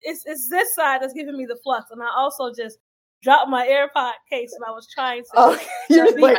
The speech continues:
Speaker 1: coy and put them on. Um,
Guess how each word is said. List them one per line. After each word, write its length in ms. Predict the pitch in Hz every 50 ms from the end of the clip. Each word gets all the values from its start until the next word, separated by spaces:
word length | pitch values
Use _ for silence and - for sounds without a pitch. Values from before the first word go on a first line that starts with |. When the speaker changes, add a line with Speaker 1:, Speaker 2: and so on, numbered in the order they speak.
| - -
Speaker 1:
coy 720 | - - 370 480 554 466 359 339 302 294 285 285 277 269 269 269 - - - - - - - - - 539
and 100 | 294 -
put 180 | 349 277 - 277
them 140 | 262 233 226
on. 1400 | 269 330 330 262 233 220 208 214 220 226 233 247 220 - - - 311 294 294 370 370 403 339 320 302 285 277 285
Um, 80 | 277